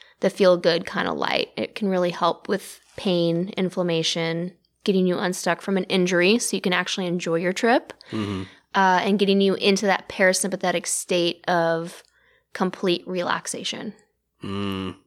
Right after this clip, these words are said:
Speaker 1: which is the only time our bodies can truly heal, when we're outside of that fight or flight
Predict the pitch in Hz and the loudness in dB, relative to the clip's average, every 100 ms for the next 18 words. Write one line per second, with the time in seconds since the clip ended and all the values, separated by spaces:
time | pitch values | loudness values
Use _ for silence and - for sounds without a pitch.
0 | _ 202 202 190 - 190 180 - 180 175 | _ -2 0 0 0 -2 -2 -4 -6 -4
1 | 170 156 170 - 170 - 175 - - 202 | -2 -2 -4 -6 -10 -10 -10 -12 -12 -10
2 | - - 247 - _ _ _ _ _ _ | -8 -6 -6 -6 _ _ _ _ _ _
3 | _ _ _ _ - 196 180 - - - | _ _ _ _ -8 -6 -2 -2 -2 -4
4 | 190 185 180 - - - 196 175 170 165 | -6 -4 -6 -8 -10 -6 -2 0 -2 -6
5 | - 185 175 - | -2 -2 -2 -4